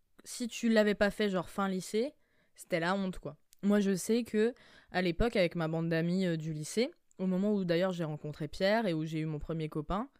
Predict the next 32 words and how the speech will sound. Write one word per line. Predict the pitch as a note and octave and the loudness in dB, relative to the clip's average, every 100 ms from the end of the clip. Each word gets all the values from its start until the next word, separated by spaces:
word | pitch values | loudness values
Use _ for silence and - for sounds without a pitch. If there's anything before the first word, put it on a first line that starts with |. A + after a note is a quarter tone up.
| _ - - - _ D#3 | _ -20 -20 -20 _ -6
euh, | D3+ C3 C3 C3+ - | -6 -6 -8 -12 -16
qui | D3+ | -16
du | C#3+ | -12
coup | D3 | -10
n'était | C3 - | -10 -10
pas | C3 | -12
Pierre | - A#3 | -12 -12
puisque | E3 - C#3+ | -12 -12 -12
je | C#3+ | -12
vous | C#3 | -10
en | C3+ | -10
ai | C3 | -10
déjà | B2+ B2+ | -10 -10
parlé, | C3+ D3+ G3+ C#4 _ _ _ _ _ - - _ - | -6 -4 -2 -4 _ _ _ _ _ -20 -20 _ -6
euh, | F3+ E3+ E3 D#3+ D#3+ D#3 D#3+ | -2 0 0 0 0 0 -2
bah, | E3+ F3 | 0 2
il | F3+ | 2
y | |
avait | F3 E3+ | 2 0
un | |
concours | E3+ A#3 - C4 | 0 0 0 2
entre | G3+ - G3 | 2 2 0
moi | G3+ A3+ A#3 | 4 4 4
et | |
mon | G3 F3+ | 2 0
ami | F3+ F3+ | 0 -2
Simon | - F#3+ G#3+ C#4+ | -2 -2 -2 -4
puisqu'on | G#3 - F3 | -6 -4 -2
l'avait | D#3 D#3 | 0 0
pas | A#3+ | 2
encore | B3 A3 G3 - | 2 2 0 0
fait | G3+ A#3 | -2 -2